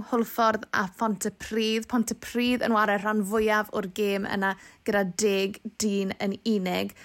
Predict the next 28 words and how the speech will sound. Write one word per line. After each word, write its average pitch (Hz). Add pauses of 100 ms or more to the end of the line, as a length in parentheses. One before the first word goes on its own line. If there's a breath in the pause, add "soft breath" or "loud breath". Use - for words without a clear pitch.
(240 loud breath)
A 208
wedyn 202
ni -
Aberystwyth 214
yn 208
colli 190
o 214 (160)
gôl 240
i 240
ddim 202 (340 loud breath)
yn 208
erbyn 196 (240)
Bai 202
Colwyn. 190 (160)
Honna'n 262
ganlyniad 233 (300)
enfawr, 220
ac 208
o 220
ran 240
y 240
tabl, 214 (420 loud breath)
pwynt 285
yn 240
unig 226
nawr 196 (240 loud breath)
sydd 214
rhwng 208